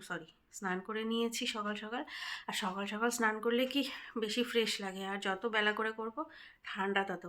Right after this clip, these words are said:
বেড়ে যায়। তো রিশো এখানে এখন ঘুমাচ্ছে, এখন বেজে গেছে আটটার মতো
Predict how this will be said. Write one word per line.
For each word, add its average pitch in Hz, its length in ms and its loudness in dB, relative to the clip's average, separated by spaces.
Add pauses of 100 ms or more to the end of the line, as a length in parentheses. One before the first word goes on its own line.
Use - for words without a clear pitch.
বেড়ে 165 260 -6
যায়। 175 140 -10 (1800)
তো 247 60 2 (100)
রিশো 262 320 6
এখানে 277 260 6 (120)
এখন 269 240 4 (460)
ঘুমাচ্ছে, 240 520 4 (500)
এখন 220 240 -2 (720)
বেজে 247 280 4
গেছে 240 240 2 (180)
আটটার 220 360 2
মতো 214 220 -2